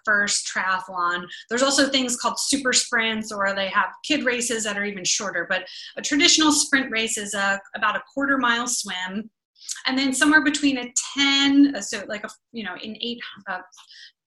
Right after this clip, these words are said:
to, uh, four hundred meter swim, and then it, it could be even, even be up to a half mile. It depends on the race. Um, so a quarter to half mile swim for a sprint, then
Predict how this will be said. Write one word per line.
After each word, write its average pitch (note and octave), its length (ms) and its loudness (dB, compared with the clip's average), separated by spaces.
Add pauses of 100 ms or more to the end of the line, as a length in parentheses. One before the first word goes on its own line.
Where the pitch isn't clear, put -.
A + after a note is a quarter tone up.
(160)
to, A#3 140 2
uh, G#3 240 2
four D4+ 240 0
hundred B3+ 380 6
meter G#3 260 -4
swim, F#3+ 520 -2 (380)
and A3 140 -2
then A3+ 380 -2 (260)
it, B3 200 -4
it C#4+ 100 0
could D4+ 180 0
be B3+ 60 -6
even, D4+ 320 2
even D4 300 6
be C#4 120 6
up C4+ 120 0
to B3+ 120 0
a A3+ 40 0
half A#3 340 4
mile. F#3+ 300 0
It G3 60 -6
depends A#3+ 460 4
on G#3 200 4
the F#3+ 120 -4
race. D#3+ 460 -2 (380)
Um, F3 500 -2
so - 160 -6
a F#3 300 -2
quarter C#4 400 6
to C4 80 8
half A3 340 8
mile G#3+ 260 2
swim F#3+ 420 -6
for G3 120 -2
a G3 40 -2
sprint, F3 440 -4 (400)
then A3 680 -2